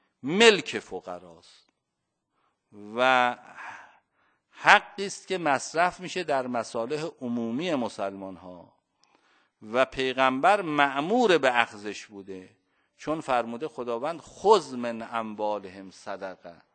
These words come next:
دستور داشته پیغمبر با زور اموال زکوی رو از مردم چیکار کنه؟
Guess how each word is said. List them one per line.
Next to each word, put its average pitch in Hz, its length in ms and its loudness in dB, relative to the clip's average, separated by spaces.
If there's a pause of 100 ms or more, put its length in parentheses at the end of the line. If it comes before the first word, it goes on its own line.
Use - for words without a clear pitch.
(600)
دستور 175 680 0
داشته 175 380 -6
پیغمبر 151 680 -4 (400)
با 131 160 2
زور 170 520 -6 (380)
اموال 123 500 -2
زکوی 120 560 -6
رو 135 80 -6
از 123 200 -6
مردم 120 400 -6
چیکار 156 300 -8
کنه؟ 160 420 -14